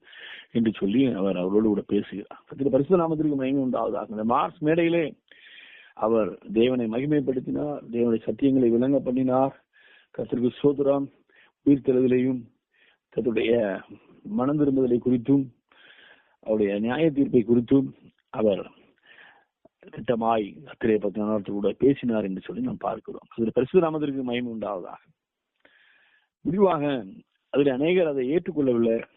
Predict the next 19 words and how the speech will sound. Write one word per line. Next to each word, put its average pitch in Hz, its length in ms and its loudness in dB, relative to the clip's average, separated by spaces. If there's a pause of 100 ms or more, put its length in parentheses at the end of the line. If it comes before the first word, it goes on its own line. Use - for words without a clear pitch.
(340)
பிறகு 143 300 2
கேட்போம் 147 440 0
என்று 120 160 -6
சொல்லி 120 240 2
அவங்க 110 180 -2
போயிட்டாங்க. 104 440 -2 (520)
ஆனாலும் 107 500 0 (1300)
அவருடைய 107 280 0
பிரயாசம், 131 600 -2 (300)
அவருடைய 98 320 -10 (140)
ஊழியம் 123 400 2
அது 90 100 -4
வீணா 117 300 2
போகல. 98 340 -6 (1120)
அந்த 147 240 4 (360)
பட்டணத்துல 160 600 0 (520)
அந்த 117 220 0 (440)
மார்ஸ் 160 480 -2 (220)
மேடையினுடைய 139 640 0